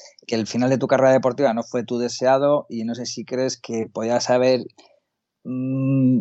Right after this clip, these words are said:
minimizado riesgos, minimizado problemas que luego a la larga, pues, podían haber dado un, un futuro un poco más halagüeño en tu final de carrera deportiva.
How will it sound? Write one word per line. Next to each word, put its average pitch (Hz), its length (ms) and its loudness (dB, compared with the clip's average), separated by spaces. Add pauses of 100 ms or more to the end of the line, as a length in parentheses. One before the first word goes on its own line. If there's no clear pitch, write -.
(140)
minimizado 135 800 4
riesgos, 143 760 0
minimizado 127 720 -6
problemas 127 500 -8
que 139 120 -8
luego 127 260 -2
a 127 40 0
la 123 120 -2
larga, 127 380 -2
pues, 113 140 -12
podían 117 320 -4
haber 117 180 -4
dado 117 140 -2
un, 117 420 -4 (100)
un 117 80 -6
futuro 117 420 -6
un 120 100 0
poco 113 220 -4
más 113 520 -4 (220)
halagüeño 120 480 2
en 120 60 -4
tu 110 160 -6
final 113 220 0
de 113 80 0
carrera 107 260 4
deportiva. 104 580 0